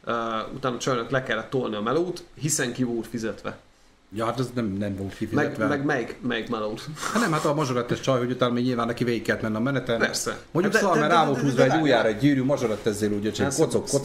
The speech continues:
Speaker 2: kocog.
Speaker 1: szerintem ezt levette
Speaker 2: Ö,
Speaker 1: utána. Nyilván
Speaker 2: nem.
Speaker 1: levette egyébként a szénisten is, hogy a kesztyűre ott ráhúzták, mert ezek fel vannak öltöztetve, ám ihaj módon.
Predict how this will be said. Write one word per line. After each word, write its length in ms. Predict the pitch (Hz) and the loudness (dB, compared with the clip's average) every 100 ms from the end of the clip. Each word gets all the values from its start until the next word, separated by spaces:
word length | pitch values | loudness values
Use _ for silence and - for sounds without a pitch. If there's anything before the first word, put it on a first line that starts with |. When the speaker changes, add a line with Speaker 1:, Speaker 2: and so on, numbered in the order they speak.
| 120 | 0
Speaker 2:
kocog. 120 | 127 | -2
Speaker 1:
szerintem 280 | - 131 127 | -4 -4 -4
ezt 80 | 131 | -4
levette 260 | 139 107 113 | -4 -2 0
Speaker 2:
Ö, 160 | 117 | 0
Speaker 1:
utána. 240 | 110 120 113 | 0 0 0
Nyilván 440 | 113 160 170 139 | 2 4 4 4
Speaker 2:
nem. 100 | 123 | 2
Speaker 1:
levette 300 | 131 - 131 | 0 -2 -2
egyébként 300 | 131 120 123 | 0 0 -2
a 40 | 120 | -2
szénisten 400 | 135 117 - 117 | -2 -4 -4 -4
is, 80 | |
hogy 160 | - 117 | -2 -2
a 40 | |
kesztyűre 420 | 120 131 123 123 120 | -2 -2 -2 -2 -2
ott 120 | 120 | 0
ráhúzták, 540 | 127 117 110 - 120 | 0 0 -4 -4 -4
mert 140 | 120 113 | -2 -4
ezek 120 | 113 | -2
fel 180 | 131 127 | -2 -2
vannak 240 | 113 110 | -4 -4
öltöztetve, 500 | 117 117 - 123 123 | -6 -6 -6 -4 -4
ám 140 | 117 120 | -4 -2
ihaj 260 | 110 107 | -4 -4
módon. 380 | 110 110 127 | -6 -6 -6